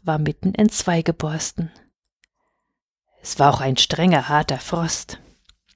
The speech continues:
Früh am Morgen des nächsten Tages ging der Bürgermeister mit den Stadträten über den Platz. Als sie an der Säule vorbeikam, schaute er zu dem Standbild hinauf.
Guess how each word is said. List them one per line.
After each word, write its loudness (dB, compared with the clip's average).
Früh 0
am 2
Morgen 6
des 4
nächsten -2
Tages -6
ging 4
der 0
Bürgermeister 4
mit 0
den -2
Stadträten -2
über -2
den -2
Platz. -6
Als 2
sie 4
an 4
der 2
Säule 2
vorbeikam, 2
schaute -4
er -6
zu -10
dem 0
Standbild 2
hinauf. -8